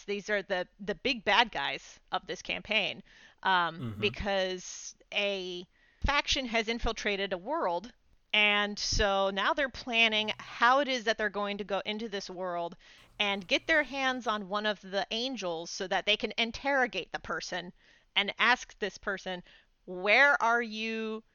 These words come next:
Speaker 1: keeping these people that we are looking for?" Because the angels are working with Macavity, and they have my player character's mentor figure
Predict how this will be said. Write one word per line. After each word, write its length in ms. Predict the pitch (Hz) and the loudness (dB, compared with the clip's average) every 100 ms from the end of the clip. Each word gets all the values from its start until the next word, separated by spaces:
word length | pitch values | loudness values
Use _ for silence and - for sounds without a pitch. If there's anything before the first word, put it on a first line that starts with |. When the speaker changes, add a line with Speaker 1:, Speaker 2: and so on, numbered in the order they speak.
| _ - | _ -12
Speaker 1:
keeping 480 | - 311 302 262 233 | -4 -2 0 -2 -2
these 180 | 240 220 | -6 -6
people 320 | - 247 214 | -6 -4 0
that 140 | 208 | 0
we 140 | 220 202 | 0 -4
are 60 | |
looking 300 | 190 190 156 | -4 -6 -10
for?" 280 | - - - _ _ _ _ - - - | -10 -10 -10 _ _ _ _ -20 -14 -6
Because 640 | 190 214 202 202 196 - _ _ _ _ _ - | -4 2 4 4 0 -8 _ _ _ _ _ -16
the 260 | 202 226 | -6 -4
angels 640 | 185 262 294 320 320 - - - | -2 -2 -2 -2 -4 -8 -12 -2
are 120 | 220 208 | 0 2
working 340 | 254 311 294 | 0 -2 -4
with 160 | 269 240 | -2 -2
Macavity, 720 | - 240 233 190 180 165 - _ _ _ _ 202 | -2 4 4 2 -6 -10 -12 _ _ _ _ 2
and 180 | 202 | 2
they 200 | 202 233 | 4 4
have 540 | 226 254 277 190 185 - - - _ _ _ _ _ _ | 4 0 2 2 0 0 -2 -4 _ _ _ _ _ _
my 140 | 202 185 | -6 -6
player 320 | - 208 254 | 0 0 2
character's 400 | 311 294 311 285 | 0 -2 -2 -2
mentor 280 | 311 311 214 | -2 -2 -4
figure 460 | - 185 185 185 | -2 -6 -6 -8